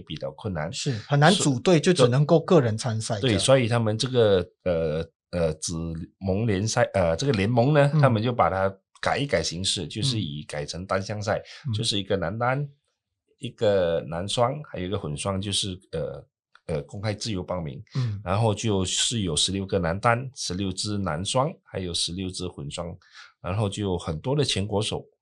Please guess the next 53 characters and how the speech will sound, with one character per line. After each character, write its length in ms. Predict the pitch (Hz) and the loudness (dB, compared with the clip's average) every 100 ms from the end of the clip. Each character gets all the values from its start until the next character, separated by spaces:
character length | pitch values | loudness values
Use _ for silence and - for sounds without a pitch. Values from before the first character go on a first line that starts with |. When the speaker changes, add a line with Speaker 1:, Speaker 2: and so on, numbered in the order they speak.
| _ | _
Speaker 1:
就 360 | - 92 82 76 | -8 -6 -6 -10
出 160 | - 98 | -10 -4
来， 120 | 90 - _ - | -4 -4 _ -6
呃， 200 | 85 71 | -4 -4
参 140 | - | -6
赛 200 | 107 123 | -4 -2
啦。 200 | 117 117 - | -4 -4 -8
Speaker 2:
是。 300 | - 147 113 | -4 -2 0
Speaker 1:
然 120 | 92 | 2
后 120 | 117 | 2
也 140 | 101 98 | 2 2
有 120 | 95 | 0
很 180 | 92 78 | -2 -4
多 200 | 87 92 | -4 -2
的 100 | 85 | -4
就 160 | 101 | -2
是 340 | 90 - 92 78 _ - - - - - | -2 -2 -4 -8 _ -20 -20 -20 -20 2
过 200 | 151 131 | 8 8
往 180 | 92 117 | 6 -2
几 280 | - 87 | -4 -6
年 320 | 76 80 98 147 | -6 -4 -4 0
都 100 | 170 | 0
有 160 | 110 | 0
在 220 | 76 92 | 0 0
紫 200 | 87 - | 0 -4
盟 200 | 80 85 | -4 -6
联 120 | 82 78 | -6 -6
赛 160 | 98 | -6
参 240 | 85 90 90 | -6 -8 -8
赛 240 | - 85 | -6 -6
的 140 | 78 | -6
一 60 | 71 | -8
些 160 | 78 80 | -10 -10
球 220 | - 78 | -8 -8
员， 180 | 73 78 | -8 -10
Speaker 2:
嗯。 380 | - - - | -14 -16 -6
Speaker 1:
就 100 | 113 | -2
是 140 | 110 107 | 0 0
他 160 | - | 0
们， 340 | 90 90 92 - | -2 -2 -4 -6
呃， 120 | 87 78 | -6 -4
所 160 | 85 | -4
谓 80 | 95 | -2
的 120 | 98 | -2
这 100 | 92 | 0
个 80 | 107 | -2
紫 160 | - 76 | -2 -4
盟 160 | 82 | -2
联 120 | 85 80 | -4 -4
赛 180 | 98 | -4
的 80 | 90 | -4
常 260 | - 76 | -6 -8
客。 120 | 73 | -6